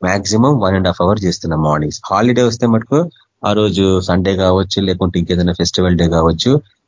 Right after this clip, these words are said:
మినిమమ్ వన్ and half hour నేను కంటిన్యూస్ గా నాన్ స్టాప్ భాషలను ప్రేయర్ చేస్తున్నాను.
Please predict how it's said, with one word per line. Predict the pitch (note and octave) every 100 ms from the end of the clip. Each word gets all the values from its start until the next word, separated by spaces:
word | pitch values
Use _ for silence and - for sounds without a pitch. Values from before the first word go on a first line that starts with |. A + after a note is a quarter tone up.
| -
మినిమమ్ | F2 G2 G#2+ A2+ A#2 A#2+ B2+ G2
వన్ | F#2 F#2+
and | G2 F#2
half | F2+ -
hour | F#2 A2 C3 D#3 F2+
నేను | F2 F2
కంటిన్యూస్ | E2 F2 F2 - F2+ F2+ A2 A2+
గా | B2+
నాన్ | A2+ E2 F2+
స్టాప్ | - G#2+ E2
భాషలను | D#2+ D#2 F2 E2+
ప్రేయర్ | E2+ D2+ D#2
చేస్తున్నాను. | C#2+ - C#2+ D2